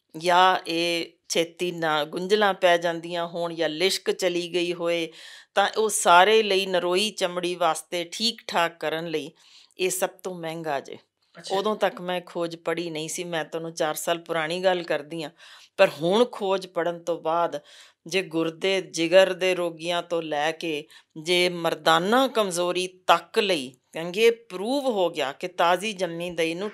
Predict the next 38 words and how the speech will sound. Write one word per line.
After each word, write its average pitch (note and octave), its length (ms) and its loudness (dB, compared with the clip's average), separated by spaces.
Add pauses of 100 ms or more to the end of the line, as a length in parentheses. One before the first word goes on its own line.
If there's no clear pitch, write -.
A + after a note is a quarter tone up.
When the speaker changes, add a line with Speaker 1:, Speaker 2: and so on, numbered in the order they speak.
Speaker 1:
ਟੈਸਟ F3+ 300 2
ਟਿਊਬ C4+ 220 -4
ਵਿੱਚ G#3 240 -2
ਜਦੋਂ E3+ 280 -4
ਪਾਇਆ E3 480 2
ਗਿਆ, D3+ 260 -4 (460)
ਸਪਰਮ A3 520 2 (120)
ਕਾਊਂਟ G3 420 2
ਦੀ F3+ 340 -10 (380)
ਤੇ G3+ 100 -2
ਸਪਰਮ G3+ 540 0
ਦੀ A3 260 -6 (180)
ਜਿਹੜੀ F#3+ 500 -4
ਐਕਟੀਵਿਟੀ A#3+ 640 0
ਦੇ G3+ 160 -2
ਵਿੱਚ E3+ 320 -6
ਉਹ F3 120 -4
ਫਰਕ D#3 380 -6
ਦਿਸਿਆ। E3 440 -4
ਜਿਨ੍ਹਾਂ F#3+ 320 -4
ਨੂੰ F3+ 160 -4
ਰੈਗੂਲਰ F3 540 -4
ਛੇ F#3 360 -4
ਮਹੀਨੇ F3 500 -6
ਦੋ E3+ 380 -2
ਵਾਰ D3+ 320 0 (300)
Speaker 2:
ਜੀ। - 120 -16
Speaker 1:
ਢਾਈ F#3 220 4
ਸੌ G#3+ 300 0
ਗ੍ਰਾਮ E3 400 -4
ਦਹੀਂ D#3 400 -4
ਖਾਣ E3 320 -4
ਨੂੰ E3+ 180 -4
ਰੈਗੂਲਰ E3+ 380 -2
ਦਿੱਤਾ E3+ 400 -6
ਗਿਆ, F3 200 -2
ਬਸ਼ਰਤੇ F#3 600 -6
ਨਾਲ E3+ 460 -4